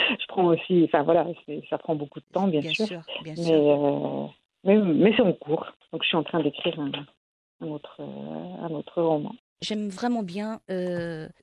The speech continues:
Speaker 2: votre façon de, de n'avoir l'air de rien, mais de toucher,
Speaker 1: Mhm.
Speaker 2: euh, à des sujets, euh, majeurs. Et ça, c'est très malin, euh, bien sûr,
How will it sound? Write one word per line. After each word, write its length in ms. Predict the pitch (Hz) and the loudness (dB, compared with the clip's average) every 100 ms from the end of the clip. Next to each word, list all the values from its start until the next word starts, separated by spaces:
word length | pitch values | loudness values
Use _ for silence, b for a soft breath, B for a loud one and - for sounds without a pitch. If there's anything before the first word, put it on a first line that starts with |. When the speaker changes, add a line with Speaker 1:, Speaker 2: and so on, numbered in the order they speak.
| _ | _
Speaker 2:
votre 260 | 170 185 196 | -10 -6 -6
façon 560 | 226 214 - 240 247 - | -4 -6 -4 -4 -4 -6
de, 260 | 110 135 156 | -12 -10 -4
de 120 | 190 | -2
n'avoir 360 | 202 208 247 277 | 0 0 -2 0
l'air 180 | 302 | 0
de 100 | 233 | 2
rien, 400 | 220 196 208 226 - _ _ - | 0 0 -4 -6 -10 _ _ -12
mais 300 | 196 196 208 | -6 -2 -2
de 160 | 180 202 | -2 -4
toucher, 720 | - 247 220 165 269 294 320 - | -4 -4 -4 -2 0 -2 -4 -6
Speaker 1:
Mhm. 60 | |
Speaker 2:
euh, 260 | 190 180 175 - | -6 -4 -6 -6
à 120 | 180 | -8
des 140 | 180 | -6
sujets, 580 | 185 - 180 214 226 233 - | -8 -8 -6 -4 -2 -4 -6
euh, 200 | 175 175 | -6 -4
majeurs. 500 | 185 185 165 143 - _ _ _ | -4 -6 -8 -12 -18 _ _ _
Et 100 | 202 | -12
ça, 240 | 180 233 240 | -8 -6 -6
c'est 260 | - 202 - _ | -8 -12 -14 _
très 200 | - 262 | -6 0
malin, 400 | 262 240 240 285 403 _ _ | 4 6 6 4 -2 _ _
euh, 60 | - | -12
bien 280 | 156 170 196 | -6 -4 -4
sûr, 320 | - 277 302 | -4 -6 -8